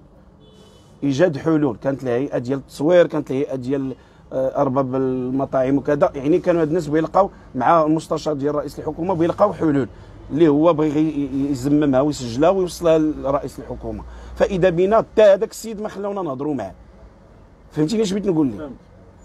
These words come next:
Speaker 1: بغينا نلقاو هي حلول، وما المتطلبات هذيك بوحدها، لان كل واحد
Speaker 2: وتنشوفوا حنا ما قطعت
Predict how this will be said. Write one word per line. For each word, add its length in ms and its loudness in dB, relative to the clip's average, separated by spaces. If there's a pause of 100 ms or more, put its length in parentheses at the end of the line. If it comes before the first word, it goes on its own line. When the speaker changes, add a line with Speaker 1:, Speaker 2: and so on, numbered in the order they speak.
Speaker 1:
بغينا 220 6
نلقاو 300 4
هي 140 4
حلول، 340 0
وما 220 2
المتطلبات 760 0
هذيك 180 2
بوحدها، 400 0
لان 280 -2
كل 200 -6
واحد 300 -2
Speaker 2:
وتنشوفوا 440 -6
حنا 360 -4
ما 140 -6
قطعت 280 -10